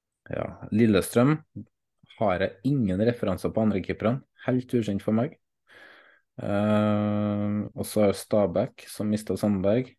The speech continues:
De står nå med Marius Amundsen Ulla, som sier meg ingenting. Men de har en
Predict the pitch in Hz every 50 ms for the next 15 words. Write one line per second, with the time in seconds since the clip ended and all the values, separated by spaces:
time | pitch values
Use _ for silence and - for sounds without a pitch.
0 | _ _ - 98 107 - - 120 120 120 117 113 107 110 117 117 107 101 110 123
1 | 123 120 117 110 98 95 87 85 85 95 104 107 - - - - - 123 123 117
2 | 104 92 90 85 - - - 101 110 - - _ - 120 123 113 98 92 107 135
3 | 147 - _ _ _ _ _ _ _ _ _ _ _ _ _ _ _ _ _ _
4 | _ _ _ _ _ _ - - _ _ _ _ - - 101 104 95 - - -
5 | - 95 90 90 87 - - 101 90 80 78 78 - - 80 82 - _ - -
6 | - - - - - - - _ - 87 95 110 120 117 120 117 117 113 117 117
7 | 117 120